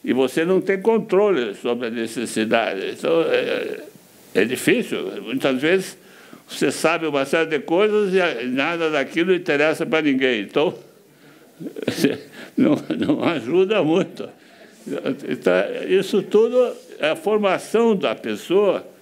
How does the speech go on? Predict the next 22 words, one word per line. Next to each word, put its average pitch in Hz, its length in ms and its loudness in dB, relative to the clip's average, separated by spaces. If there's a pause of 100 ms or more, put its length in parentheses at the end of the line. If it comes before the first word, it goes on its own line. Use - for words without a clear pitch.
(480)
é 139 120 0
uma 175 240 2
coisa, 208 320 4
é, 175 800 -2 (100)
é 107 200 -2 (480)
trial 214 640 2 (220)
and - 240 -4
error, 160 500 2 (160)
como 85 260 -6
diz 131 260 -4
o 135 40 2
americano. 123 640 2
Trial, 147 1040 2
quer 104 160 2
dizer, 101 300 -4 (2250)
por, 117 180 4 (140)
como 120 180 2
é 156 60 0
que - 140 -6
é? 151 120 -2
Por 104 220 -12
tentativa, 151 920 0